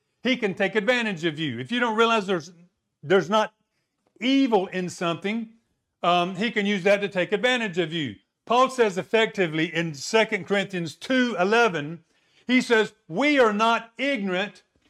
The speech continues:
of Satan's devices or his schemes, lest we be taken advantage of by him."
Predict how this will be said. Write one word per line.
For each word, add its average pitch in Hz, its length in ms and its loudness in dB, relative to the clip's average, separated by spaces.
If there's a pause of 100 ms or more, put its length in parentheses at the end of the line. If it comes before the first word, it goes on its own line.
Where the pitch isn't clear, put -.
of 214 380 4
Satan's 190 680 0 (100)
devices 175 880 -2
or 185 180 -2
his 175 200 -2
schemes, 233 960 -2 (500)
lest 262 460 4
we 254 200 2
be 240 280 -2
taken 240 520 0
advantage 208 720 0
of 175 380 4
by 170 220 2
him." 156 400 -4